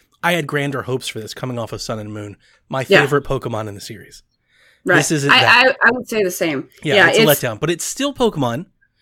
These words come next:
Speaker 1: and that makes it good. Like, it's still, like, like, uh, it's what I say about Kool-Aid. All flavors of Kool-Aid are good. You have some that are better than others, but it's all Kool-Aid.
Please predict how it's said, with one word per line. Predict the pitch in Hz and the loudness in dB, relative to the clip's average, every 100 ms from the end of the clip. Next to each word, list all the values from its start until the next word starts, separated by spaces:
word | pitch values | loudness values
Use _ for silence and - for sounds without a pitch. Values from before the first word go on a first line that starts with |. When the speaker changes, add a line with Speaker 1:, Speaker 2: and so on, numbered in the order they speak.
| _ _ _ - | _ _ _ -4
Speaker 1:
and | 147 | 0
that | 165 170 | 0 0
makes | 165 - | -4 -4
it | 135 | -4
good. | 127 104 | -4 -4
Like, | 117 147 | -6 -6
it's | 135 | -6
still, | - 170 151 | -6 -8 -6
like, | 156 135 - | -4 -4 -4
like, | 160 151 - | -4 -4 -2
uh, | 147 143 139 | -2 -2 -2
it's | 139 - | -6 -4
what | 185 | -2
I | |
say | 175 | 0
about | 180 143 | 0 -2
Kool-Aid. | - 160 101 104 _ _ _ _ - | 0 0 -2 -8 _ _ _ _ -2
All | 185 196 | 0 2
flavors | 196 170 151 | 2 2 0
of | |
Kool-Aid | 139 165 147 139 | -2 -2 0 0
are | 123 | 0
good. | 120 104 _ | -2 -6 _
You | 147 | -6
have | 131 | -4
some | - 185 | 0 0
that | 175 | 0
are | |
better | 151 156 | 0 0
than | 160 | 0
others, | 202 233 226 | 0 -2 -4
but | - | -8
it's | 135 | -4
all | 214 208 | -4 -4
Kool-Aid. | 240 180 107 | -4 -4 -4